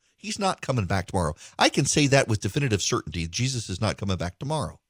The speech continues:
I can say it with definitive certainty 'cause there are prophecies in the Bible that have not yet been fulfilled, but it's coming.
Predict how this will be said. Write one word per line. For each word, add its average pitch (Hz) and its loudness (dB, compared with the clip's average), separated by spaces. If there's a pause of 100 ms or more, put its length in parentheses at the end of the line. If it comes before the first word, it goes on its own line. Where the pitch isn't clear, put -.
(640)
I 107 2
can 113 0
say 120 2
it 101 0
with 135 -4
definitive 123 0
certainty 196 -2
'cause 131 -2
there 113 0
are 110 0
prophecies 131 -2
in 131 -8
the 120 -4
Bible 165 0
that 135 0
have 120 0
not 135 0
yet 135 0
been 131 -2
fulfilled, 78 -2 (260)
but 104 6
it's 110 2
coming. 139 2